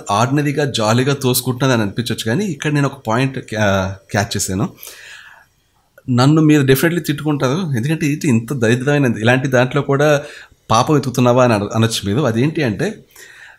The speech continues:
దివిని ఈ అవినాష్, సుజాత పట్టుకుని తీసుకొచ్చి స్విమ్మింగ్ పూల్‌లో వేస్తున్నారు. వేస్తున్నప్పుడు మామూలుగా వాళ్ళిద్దరు తీసుకొచ్చి ఇలా వేసేయచ్చు స్విమ్మింగ్ పూల్‌లో, నీళ్ళల్లోనే కాబట్టి.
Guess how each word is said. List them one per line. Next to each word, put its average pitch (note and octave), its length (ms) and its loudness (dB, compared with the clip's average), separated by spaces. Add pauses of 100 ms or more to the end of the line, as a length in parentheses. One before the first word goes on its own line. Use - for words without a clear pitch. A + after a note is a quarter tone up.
(320)
దివిని E3+ 680 2 (920)
ఈ G2+ 420 2
అవినాష్, C3+ 560 2 (680)
సుజాత A2 520 -2 (540)
పట్టుకుని C3+ 500 -2 (500)
తీసుకొచ్చి C#3+ 500 -2
స్విమ్మింగ్ C3+ 380 0
పూల్‌లో C#3 420 -2 (340)
వేస్తున్నారు. A2 720 -2 (880)
వేస్తున్నప్పుడు G3+ 640 2
మామూలుగా F3 400 4
వాళ్ళిద్దరు E3+ 300 2
తీసుకొచ్చి F#3 360 -2
ఇలా E3+ 80 0
వేసేయచ్చు C3+ 680 0
స్విమ్మింగ్ A#2+ 320 2
పూల్‌లో, E2+ 220 -2
నీళ్ళల్లోనే A#2+ 480 4
కాబట్టి. E2+ 400 -6